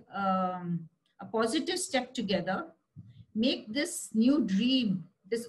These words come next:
new opportunity that has come our way, to make it come true, you know, make the most of it, and let us attend to building a top educational system,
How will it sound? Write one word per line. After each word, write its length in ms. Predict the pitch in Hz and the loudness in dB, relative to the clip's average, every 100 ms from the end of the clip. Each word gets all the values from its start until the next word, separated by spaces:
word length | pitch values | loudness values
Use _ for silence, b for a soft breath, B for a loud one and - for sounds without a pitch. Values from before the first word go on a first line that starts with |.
| - | 0
new 320 | 214 285 - | 2 2 0
opportunity 760 | 214 277 269 370 330 415 330 339 | -4 -4 -2 0 0 0 0 2
that 180 | 240 214 | 4 4
has 220 | 220 220 | 2 0
come 260 | 208 196 | -2 -2
our 160 | 196 180 | 0 -2
way, 340 | 175 170 165 b b b _ - | -4 -6 -8 b b b _ -2
to 80 | 240 | 2
make 320 | 240 285 - | 4 2 0
it 220 | 285 - - | -4 -6 -2
come 240 | 226 262 | 0 0
true, 380 | - 226 233 196 | 0 2 2 2
you 120 | 160 | 0
know, 140 | 160 208 | -2 0
make 280 | 220 247 233 | 2 0 2
the 80 | |
most 400 | 220 214 339 - | 2 4 0 0
of 160 | 269 262 240 | -2 -2 0
it, 240 | 247 - B B B B | -2 -2 B B B B
and 140 | 226 226 | -2 0
let 160 | 285 | 2
us 120 | 427 427 240 | 2 2 -2
attend 460 | - 262 302 294 | -2 0 0 0
to 80 | 262 | -2
building 580 | 196 220 233 269 247 - | 2 2 2 2 0 -4
a 80 | 220 - - | -10 -10 -2
top 240 | 269 - - | 0 0 -4
educational 640 | 214 190 220 220 214 226 226 | -2 -2 2 2 2 -2 -6
system, 580 | 208 190 - 190 139 | -6 -8 -4 -4 -4